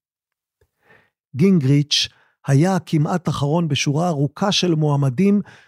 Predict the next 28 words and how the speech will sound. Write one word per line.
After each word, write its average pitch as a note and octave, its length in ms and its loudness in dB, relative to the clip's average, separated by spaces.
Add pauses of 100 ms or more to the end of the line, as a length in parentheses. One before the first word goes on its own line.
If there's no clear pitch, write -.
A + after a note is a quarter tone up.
(120)
שעלו F3+ 600 0
וירדו E3+ 500 0
מול F3+ 280 2
רומני G3+ 500 -2 (360)
בבחירות D#3 760 -2 (180)
אלפיים D#3+ 460 -2
ושתים C#3 380 -2
עשרה. B2 300 -4 (720)
הייתה C#3+ 280 -4
מישל C#3+ 340 -2
בקמן, D#3+ 580 -6 (100)
שנסקה C#3+ 520 -2
בקיץ, D#3+ 680 -2 (420)
ופרי E3 480 0
לקראת C#3 400 -4
הסתיו, E3+ 480 -2
והרמן C#3+ 440 0
קיין, F3+ 440 -2 (140)
למי F3 220 -2
שעוד D#3 280 0
זוכר. D#3 380 -2 (520)
כל A3 280 -2
אלה G3 240 -2
נבחנו D#3+ 540 0
ונפסלו F3 580 0
על F3 100 0
ידי D#3 220 0
הבוחרים, C#3 640 -2